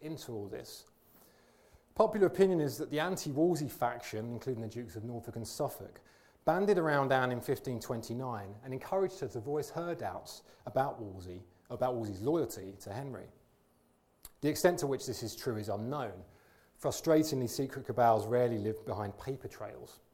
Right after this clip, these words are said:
However, by January fifteen twenty-nine, it does seem that Anne had lost faith in Wolsey's ability to secure the king his annulment quickly.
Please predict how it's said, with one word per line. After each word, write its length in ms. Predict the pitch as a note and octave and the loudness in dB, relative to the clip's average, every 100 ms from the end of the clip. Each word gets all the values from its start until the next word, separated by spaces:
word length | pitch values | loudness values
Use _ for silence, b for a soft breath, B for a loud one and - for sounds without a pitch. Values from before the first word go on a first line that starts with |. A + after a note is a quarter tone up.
| _ - - - B B B B B B _ | _ -20 -20 -20 B B B B B B _
However, 360 | C#3+ D3 C#3 | 8 10 8
by 160 | B2 C3 | 4 4
January 360 | D#3 D#3+ E3 C3+ | 4 0 2 2
fifteen 400 | D#3 C#3+ C#3+ B2+ | 2 0 -2 -4
twenty-nine, 680 | C3+ A#2+ B2+ D#3+ F3 C3+ | -4 -6 -4 -2 -2 -2
it 120 | C3+ | -4
does 240 | F3 G3 F#3+ | 0 0 0
seem 280 | - B2+ A2+ | -6 -6 -6
that 120 | B2 | -8
Anne 140 | B2+ | -8
had 100 | C#3 | -8
lost 400 | A#2+ C3 - - | -2 -2 -4 -4
faith 300 | C#3 G#2+ G2 - | -2 -2 -2 -8
in 140 | A2+ | -6
Wolsey's 320 | A2 G#2+ G#2 | -4 -4 -6
ability 440 | G2 D#3+ D#3 - G2+ | -4 -2 -2 -2 -10
to 160 | - | -12
secure 360 | B2+ - - C#3 | -16 -12 -8 -6
the 80 | A#2 | -8
king 260 | - G#2+ | -10 -12
his 140 | G2 G#2 | -10 -10
annulment 420 | G#2 G2 F#2 - | -10 -12 -12 -16
quickly. 440 | - E3 - G2 | -10 -10 -8 -12